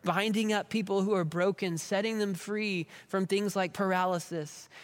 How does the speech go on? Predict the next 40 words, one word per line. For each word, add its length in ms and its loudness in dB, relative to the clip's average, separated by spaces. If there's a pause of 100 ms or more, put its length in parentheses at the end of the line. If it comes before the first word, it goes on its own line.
(120)
And 160 0
so 220 2
this 260 2
is 140 0
an 100 0
aspect 520 -2
of 80 -2
the 100 0
kingdom 380 -2
as 120 -4
well. 380 0 (240)
And 160 0
then 120 2
you 100 2
go 160 2
forward 400 0
to 100 2
Isaiah 380 0
sixty-five 640 -2
seventeen, 680 0
it 120 -4
says, 220 -2
"For 220 0
behold, 720 0 (280)
I 140 0
create 540 -2
new 240 0
heavens 520 -2
and 140 -6
a 60 -2
new 260 2
earth, 380 -2 (260)
and 160 0
the 60 0
former 420 -2
things 380 -2
shall 180 -4
not 240 0
be 100 -2
remembered 600 -2